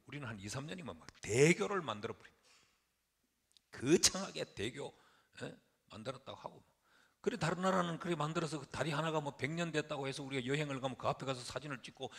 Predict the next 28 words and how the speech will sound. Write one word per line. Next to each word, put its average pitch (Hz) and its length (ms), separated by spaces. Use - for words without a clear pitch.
이 156 60
다리가 139 260
백 127 180
년 143 200
됐다고 127 300
막 117 160
하는데, 110 160
우리는 131 280
완전 185 420
만들고 143 340
십 - 160
년이면 147 260
부서지고, - 340
어. - 100
이십 127 240
년이면 107 280
깨버리고. - 420
이 - 80
때를 269 340
기다리지 139 440
못하는 104 380
이 160 140
우리, 135 340
특별히 202 400
한국 151 320
사람의 127 260
이 107 100
습성은 113 480